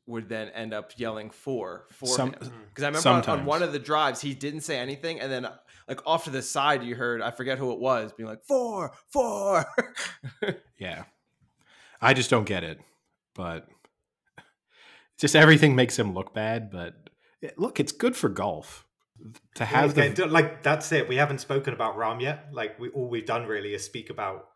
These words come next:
Speaker 3: DeChambeau. I mean, we're talking about golf, like, it's, it's a kind of villain within the scene as well.
Speaker 2: Yeah, it's like, eh, they're kinda turning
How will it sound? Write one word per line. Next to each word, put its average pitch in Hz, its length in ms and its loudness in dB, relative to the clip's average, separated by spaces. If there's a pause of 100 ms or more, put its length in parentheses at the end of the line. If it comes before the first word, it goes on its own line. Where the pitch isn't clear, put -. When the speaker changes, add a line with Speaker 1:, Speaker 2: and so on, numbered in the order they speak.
(300)
Speaker 3:
DeChambeau. 107 600 -8
I 107 80 -10
mean, 104 200 -14
we're 104 100 -10
talking 107 340 -12
about 95 280 -12
golf, 104 480 -10 (180)
like, 98 320 -12
it's, - 400 -16 (240)
it's 117 220 -16
a 104 160 -10 (200)
kind 104 180 -12
of 92 100 -18
villain 113 320 -8 (420)
within 123 300 -6
the 120 80 -10
scene 147 400 -6 (100)
as - 140 -14
well. 123 280 -12 (840)
Speaker 2:
Yeah, 240 140 0
it's - 140 -2
like, 147 320 0 (260)
eh, 160 140 -12 (580)
they're 196 120 -2
kinda 190 240 6
turning 120 920 2